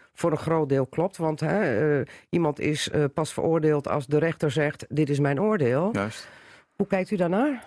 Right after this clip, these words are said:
Speaker 2: Nou, ik ben het, natuurlijk ben ik net, net als ieder ander heel nieuwsgierig en ben ik er ook, voel ik me daar ook betrokken bij. Maar ik hoor dan vanzelf zometeen de uitslag, eh, wel. Maar
Speaker 1: Ja.
Speaker 2: ik hoef daar niet te zijn.
Speaker 1: Nee. Be-, bent u eigenlijk wel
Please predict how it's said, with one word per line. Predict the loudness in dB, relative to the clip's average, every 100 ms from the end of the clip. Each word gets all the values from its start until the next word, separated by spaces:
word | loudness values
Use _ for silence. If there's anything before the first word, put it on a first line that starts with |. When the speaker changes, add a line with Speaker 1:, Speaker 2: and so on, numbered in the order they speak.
| -18 -12 -2
Speaker 2:
Nou, | 0 0
ik | -2 0
ben | 2
het, | 2 0
natuurlijk | 0 4 4 4
ben | 2
ik |
net, | 2 0
net | 0 0
als | 2 0
ieder | 2
ander | 2 2 0 0
heel | 2
nieuwsgierig | 2 2 2 2 2
en | 0
ben | 0
ik | 0
er | 0
ook, | -4 -4
voel | -2 0
ik | 2
me | 0
daar | 0
ook | -2
betrokken | -2 -2 0
bij. | -2 -4 -10 -20 -20 -8
Maar | -2 -2
ik |
hoor | 0 0
dan | 0 -2
vanzelf | -2 -2 -2
zometeen | -4 -2 -2 -2
de |
uitslag, | -2 -2 -6 -2
eh, | -2 0
wel. | -2 -4 -8 _ -2
Maar | 0
Speaker 1:
Ja. | 2
Speaker 2:
ik |
hoef | 2 2
daar | 0
niet | -2 -4
te |
zijn. | -2 -2 -4 _ _
Speaker 1:
Nee. | -4 -2 -4 -12 -6
Be-, | -6
bent | -4 -2 -2
u | 0
eigenlijk | -2 -2 -2
wel | 0 2 0 -2